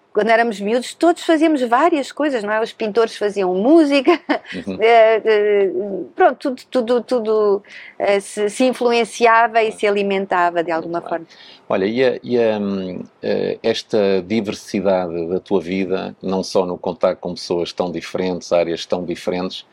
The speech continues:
Speaker 2: o que é que, o que é que a diversidade te ensinou na vida?
Speaker 1: Ah,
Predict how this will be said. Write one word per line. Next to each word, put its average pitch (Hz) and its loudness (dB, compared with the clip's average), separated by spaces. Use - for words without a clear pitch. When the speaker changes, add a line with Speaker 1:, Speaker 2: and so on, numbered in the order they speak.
Speaker 2:
o - -8
que - -4
é 127 2
que, 110 -2
o 104 -2
que - -4
é 120 0
que - -6
a 101 -2
diversidade 95 -2
te 101 -4
ensinou 90 -6
na 85 -6
vida? 78 -10
Speaker 1:
Ah, 240 4